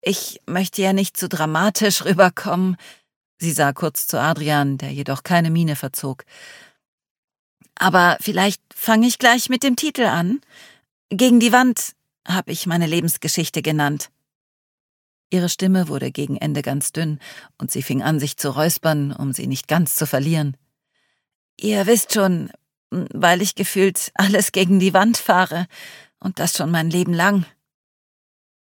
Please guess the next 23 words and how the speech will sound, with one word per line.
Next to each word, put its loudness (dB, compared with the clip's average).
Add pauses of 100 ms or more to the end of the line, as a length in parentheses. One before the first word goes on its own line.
(420)
Als 2
Rebecca 0
im 0
nächsten -2
Moment -2
laut -2
zu -6
lachen -4
anfing, -4
hob -4
Cleo 0
unsicher -2
ihren -8
Blick. -12 (600)
„Entschuldige 0
bitte“, 2 (500)
rief -4
Rebecca -2
hinterher. -6 (520)
Sie -2
lachte 2
immer 2
noch, -4